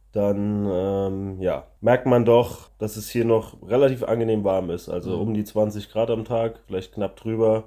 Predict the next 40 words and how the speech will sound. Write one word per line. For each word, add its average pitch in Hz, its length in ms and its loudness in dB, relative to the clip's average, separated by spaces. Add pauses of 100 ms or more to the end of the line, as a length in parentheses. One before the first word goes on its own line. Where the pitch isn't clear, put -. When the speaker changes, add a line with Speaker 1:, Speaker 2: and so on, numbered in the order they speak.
(340)
Speaker 1:
Da 101 100 -4
können 101 240 -4
wir 92 60 -4
uns, 95 180 -8
glaub 95 240 -4
ich, - 320 -18 (260)
nicht 135 260 0
beschweren, 123 440 4
was 104 140 0
das 101 160 -12
Wetter 101 180 -2
angeht. 90 400 -6 (260)
Speaker 2:
Das 117 220 -6
können 113 220 -4
wir 113 80 0
definitiv 110 580 -6
nicht. 104 320 -8 (280)
Es 113 180 -8
soll 120 180 0
etwas 117 300 -6
schlechter 113 400 -4
werden. 101 440 -6
Da 104 160 -8
hoffen 110 220 -6
wir 107 100 -2
mal, 101 240 -2
dass 104 160 -6
es 101 100 -10
nicht 107 160 -8
ganz 113 200 -2
so - 60 -8
schlecht 98 300 -10
wird. 104 220 -8 (180)
Vor - 200 -2
allem, 107 180 0
wenn 107 240 -2
wir 110 80 -2
dann 107 200 -4
wieder 107 160 -2
loskommen. 107 520 -4